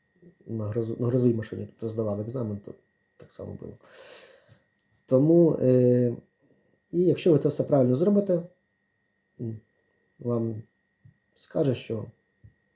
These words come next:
«Ну, вітаю, ви екзамен здали». І все. Тобто.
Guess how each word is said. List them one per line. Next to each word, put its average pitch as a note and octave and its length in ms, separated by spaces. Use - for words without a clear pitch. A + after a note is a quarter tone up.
«Ну, A#2 120
вітаю, C#3 480
ви A#2+ 280
екзамен A#2 500
здали». G#2 280
І F3 80
все. - 240
Тобто. - 320